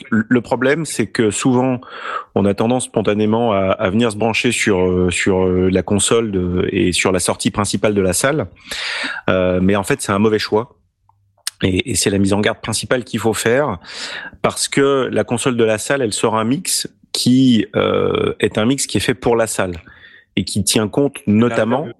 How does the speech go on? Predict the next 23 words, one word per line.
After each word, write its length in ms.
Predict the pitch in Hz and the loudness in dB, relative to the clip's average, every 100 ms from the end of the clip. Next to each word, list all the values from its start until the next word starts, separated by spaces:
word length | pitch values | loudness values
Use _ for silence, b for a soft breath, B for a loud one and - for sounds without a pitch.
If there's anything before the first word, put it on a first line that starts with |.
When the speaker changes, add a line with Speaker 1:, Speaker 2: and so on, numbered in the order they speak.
| - | -6
Speaker 1:
du 200 | 95 98 | -2 0
fait 260 | - 139 - | 0 0 0
qu'une 440 | 120 117 120 110 | 0 0 2 2
partie 280 | 127 - 135 | 0 -2 0
du 120 | 123 | 0
son 260 | - 143 123 | 2 0 -2
produit 400 | - 117 110 120 | -2 -2 0 -2
par 140 | - 104 | 0 0
le 80 | 104 | 0
groupe 340 | 117 170 - - - | 0 -2 -6 -10 -4
s'entend 440 | - 123 113 120 | 0 0 0 0
naturellement 600 | 113 117 - 110 107 107 | 0 0 0 0 0 0
dans 80 | 98 | 0
la 120 | 92 | 0
salle 320 | 87 131 196 120 B B B B B B B - | 0 -2 -2 -6 B B B B B B B -2
et 80 | 110 | 0
il 80 | |
se 140 | 104 110 | 2 2
mélange 360 | 110 135 185 | 2 2 0
avec 220 | 117 110 127 | 0 0 -2
ce 80 | |
qui 100 | - | 0
est 60 | 113 | 0